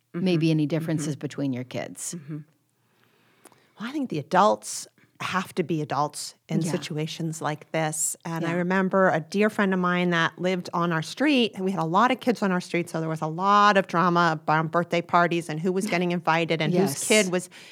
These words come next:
Speaker 3: hitting whose kid or biting, who was the bully,
Speaker 1: That was
Speaker 3: who
Speaker 1: yours.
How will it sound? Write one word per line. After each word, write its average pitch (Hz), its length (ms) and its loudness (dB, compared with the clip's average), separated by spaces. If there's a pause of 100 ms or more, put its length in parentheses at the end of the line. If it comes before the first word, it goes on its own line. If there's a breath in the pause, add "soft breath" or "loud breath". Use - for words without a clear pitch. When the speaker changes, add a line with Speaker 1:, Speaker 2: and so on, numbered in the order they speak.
Speaker 3:
hitting 220 540 2 (120)
whose 196 280 2
kid 190 320 4
or 170 80 2
biting, 190 540 4
who 190 100 2
was 196 180 0
the - 100 0
bully, 175 440 2
Speaker 1:
That 147 100 -4
was 165 100 -2
Speaker 3:
who 151 60 -2
Speaker 1:
yours. 139 300 -4